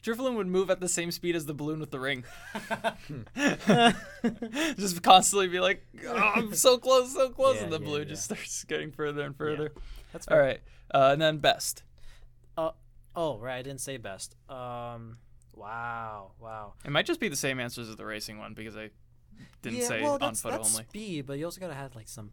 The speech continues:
Speaker 2: finesse or something.
Speaker 1: Or
Speaker 2: Um,
Speaker 1: toughs, because
Speaker 2: oh,
Speaker 1: you
Speaker 2: I
Speaker 1: got, if
Speaker 2: know.
Speaker 1: somebody else grabs the ring, you gotta take the ring from them.
Speaker 2: I know. I'm gonna, I'm gonna say, uh, Zatu, psychic
Speaker 1: Okay.
Speaker 2: type. You can use psychic.
Speaker 1: Yeah, yeah, yeah.
Speaker 2: And,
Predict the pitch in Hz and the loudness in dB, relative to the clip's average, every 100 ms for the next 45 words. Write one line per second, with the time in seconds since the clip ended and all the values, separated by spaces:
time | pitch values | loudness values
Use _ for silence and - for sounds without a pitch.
0 | - 104 98 104 117 95 98 - - - | -16 -16 -14 -12 -12 -12 -16 -18 -16 -16
1 | 107 104 98 87 - - - 127 117 123 | -16 -20 -20 -20 -20 -10 -4 -2 -2 -8
2 | 120 - 143 123 - - - - 220 170 | -14 -4 -2 -2 -6 -10 -10 -6 -2 2
3 | 147 170 160 - 175 170 156 - 156 127 | 4 6 6 4 4 6 4 4 0 0
4 | 135 180 147 175 - 131 120 117 117 131 | -4 -2 0 0 -2 -6 -6 -8 -4 -4
5 | 143 233 165 147 - - - - 165 190 | -2 -4 -4 -6 -14 -20 -20 -12 -6 -4
6 | 208 202 185 175 208 - 180 165 165 180 | -4 -6 -6 -6 -6 -4 -2 -2 -2 -6
7 | - - - - 151 147 139 131 117 - | -16 -20 -20 -12 -6 -4 -6 -8 -12 -18
8 | - 135 131 131 208 294 - - - - | -14 -8 -8 -6 -8 -10 -16 -20 -20 -20
9 | - - - 156 117 135 143 175 - - | -20 -18 -10 -6 -4 -4 -4 -4 -8 -18
10 | - _ - - 135 143 143 143 139 135 | -20 _ -20 -14 -10 -6 -4 -4 -6 -10
11 | - 120 113 147 147 135 120 107 - - | -10 -10 -10 -10 -4 -2 -2 -4 -8 -20
12 | - - 139 143 143 139 139 135 | -20 -14 -10 -8 -6 -6 -8 -10